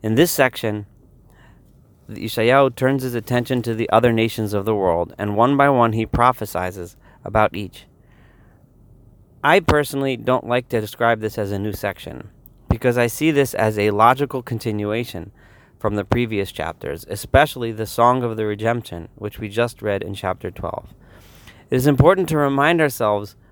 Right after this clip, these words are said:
of the central mission of the Jewish people, according to Isaiah, Yeshayahu, which is to set an example for the entire world and to bring the message of what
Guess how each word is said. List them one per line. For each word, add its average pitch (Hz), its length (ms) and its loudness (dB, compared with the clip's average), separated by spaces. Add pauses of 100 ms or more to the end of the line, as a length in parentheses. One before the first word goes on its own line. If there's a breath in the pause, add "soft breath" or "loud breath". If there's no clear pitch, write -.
of 117 140 -8
the 127 80 0
central 143 420 0
mission 135 380 0
of 113 120 -4
the 113 60 -4
Jewish 110 320 -4
people, 123 400 -2 (100)
according 123 440 2
to 107 260 -6 (100)
Isaiah, 101 640 2
Yeshayahu, 95 640 -4 (520 soft breath)
which 117 200 0
is 160 220 4
to 131 120 -4
set 139 280 4
an 120 100 0
example 120 500 2
for 110 160 -2
the 107 120 -2
entire 110 440 2
world 110 400 0
and 107 140 -2
to 117 100 -6
bring 131 360 0
the 123 100 0
message 92 540 -4 (520 soft breath)
of 104 180 0
what 110 260 6